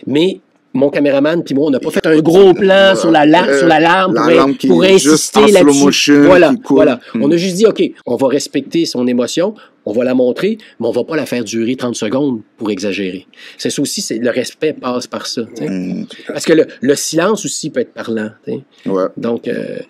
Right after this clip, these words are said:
Speaker 1: c'est sûr que si la personne m'avait dit, « Arrête de filmer, je veux pas qu'on me voit en train de pleurer », je l'aurais pas mis au montage. T'sais.
Speaker 2: Autant que le silence peut être violent aussi.
Speaker 1: Oh, très bien dit. Effectivement, le
Speaker 2: Oui.
Speaker 1: silence, le silence peut être violent, mais il, il peut aussi être parlant.
Speaker 2: Exactement.
Speaker 1: Euh,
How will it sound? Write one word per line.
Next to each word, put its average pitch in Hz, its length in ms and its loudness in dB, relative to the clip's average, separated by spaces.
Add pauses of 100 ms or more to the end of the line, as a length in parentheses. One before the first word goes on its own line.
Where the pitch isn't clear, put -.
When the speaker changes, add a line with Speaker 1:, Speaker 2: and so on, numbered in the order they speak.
(120)
Speaker 1:
c'est 147 120 -4
sûr 262 120 0
que - 60 -6
si 208 80 0
la 175 80 0
personne 202 260 -2
m'avait 151 220 2
dit, « 165 240 -8 (340)
Arrête 143 260 -2
de 139 80 -2
filmer, 135 600 -2
je 120 120 -6
veux 117 40 -8
pas 127 120 -8
qu'on 131 100 -4
me 113 80 -4
voit 117 100 -2
en 117 40 -6
train 113 120 -4
de 101 40 -8
pleurer », 139 340 -4 (100)
je - 140 -6
l'aurais 95 160 -4
pas 101 100 -8
mis 131 140 -2
au - 20 -2
montage. 92 400 -8 (180)
T'sais. 147 120 -18 (420)
Speaker 2:
Autant 107 260 -4
que 127 100 -4
le 110 60 -2
silence 113 440 -4
peut 107 120 -2
être 98 100 -4
violent 104 500 -2
aussi. 107 420 -4
Speaker 1:
Oh, 143 480 2 (320)
très 170 160 -2
bien 143 180 0
dit. 107 160 -6
Effectivement, 180 440 -4 (160)
le 123 120 -4
Speaker 2:
Oui. 123 60 -4
Speaker 1:
silence, 156 380 -4 (100)
le 135 120 0
silence 190 300 -2
peut 170 100 -2
être 147 80 -2
violent, 147 320 2
mais 143 100 -2
il, 123 140 -8 (180)
il 135 140 -4
peut 175 120 -4
aussi 156 260 -4
être - 120 -6
parlant. 120 300 -6 (560)
Speaker 2:
Exactement. 110 680 -4
Speaker 1:
Euh, 73 140 -8